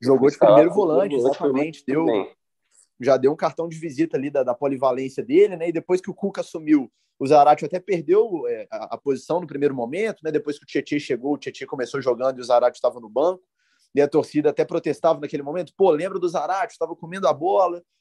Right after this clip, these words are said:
Speaker 1: E aí, com o tempo, o Cuca foi conhecendo o jogador e, e no final da temporada, o Cuca, inclusive, em entrevistas, citou o Zaratio como um dos jogadores mais impressionantes ali da,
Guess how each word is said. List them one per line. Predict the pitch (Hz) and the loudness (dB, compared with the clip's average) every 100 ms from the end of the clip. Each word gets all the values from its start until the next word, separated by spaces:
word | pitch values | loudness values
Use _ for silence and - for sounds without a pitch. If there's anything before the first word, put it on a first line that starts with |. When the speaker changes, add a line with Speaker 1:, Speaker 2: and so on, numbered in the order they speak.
| _ - | _ 4
Speaker 1:
E | |
aí, | 175 165 | 4 4
com | 151 180 214 | 0 0 -2
o | |
tempo, | - 151 156 196 196 | -2 -2 -2 -4 -10
o | |
Cuca | - 160 165 | -6 -4 -4
foi | 156 151 | -2 -2
conhecendo | 151 143 - 143 | -2 -6 -4 -4
o | |
jogador | 139 143 127 120 143 170 | -2 0 0 -2 -6 -6
e, | 180 123 - _ _ - | -10 -12 -12 _ _ -4
e | 123 | -2
no | 127 | 0
final | 147 135 | 2 2
da | 139 | 2
temporada, | 135 120 117 127 143 | -2 0 2 2 0
o | |
Cuca, | - 139 | -6 -8
inclusive, | 123 120 113 139 | -8 -8 -6 -4
em | 147 | -2
entrevistas, | 139 117 104 135 - 131 - _ _ | 2 2 0 -4 -4 -8 -8 _ _
citou | - - - 139 | -8 -2 2 4
o | |
Zaratio | 135 107 120 - | 4 4 2 0
como | 135 123 | -6 -6
um | 135 | -6
dos | 123 | -4
jogadores | 120 117 123 - | -2 -2 -4 -4
mais | 127 | -4
impressionantes | 139 131 147 160 117 123 113 | -4 -8 -6 -6 -6 -6 -8
ali | 107 113 | -14 -2
da, | 120 | 0